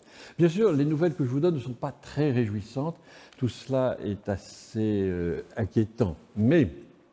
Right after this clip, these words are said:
si justement vous voulez finir sur une note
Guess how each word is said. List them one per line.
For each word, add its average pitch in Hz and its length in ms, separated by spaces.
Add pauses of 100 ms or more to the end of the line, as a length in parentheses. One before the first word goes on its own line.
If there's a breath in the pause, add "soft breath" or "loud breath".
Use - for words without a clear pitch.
(360)
si 131 160
justement 139 360
vous 87 100
voulez 131 180
finir 151 400
sur 120 260
une 120 220
note 135 260